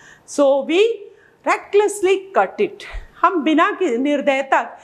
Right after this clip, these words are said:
बिना किसी दया के निर्दयता से इसको काट डालते हैं और इससे हमें बहुत सारे हानियाँ, नुकसान होता है। तो आइए हम अब देखते हैं कि what are the reasons of decreasing of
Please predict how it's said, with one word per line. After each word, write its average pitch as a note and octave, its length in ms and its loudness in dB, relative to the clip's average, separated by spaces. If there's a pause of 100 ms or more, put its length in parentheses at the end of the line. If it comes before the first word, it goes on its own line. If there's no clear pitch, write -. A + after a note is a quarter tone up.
(280)
बिना D4 240 2
किसी F#4 280 2
दया G#3 280 0
के G#3+ 160 -6
निर्दयता G4+ 580 0
से A4 160 -4
इसको E4 320 -2
काट A3+ 380 -2
डालते C4+ 320 -4
हैं F4 340 -6 (340)
और C4 560 0
इससे D#4+ 540 -2
हमें A3+ 600 -4
बहुत G#3 420 -2
सारे B3 520 -2 (380)
हानियाँ, D#4+ 540 0
नुकसान G4+ 600 0
होता C#4+ 280 -4
है। F3+ 360 -6 (360)
तो G4+ 220 2
आइए F4 260 2
हम A4 300 -2
अब C#4 140 -8
देखते E4+ 400 -2
हैं G#3+ 240 -2
कि G#4+ 320 2 (400)
what F#4 440 2
are B3 240 2
the G4 260 -4
reasons C#4 640 -6
of C#4 260 0 (1080)
decreasing C4 720 0
of C4+ 140 4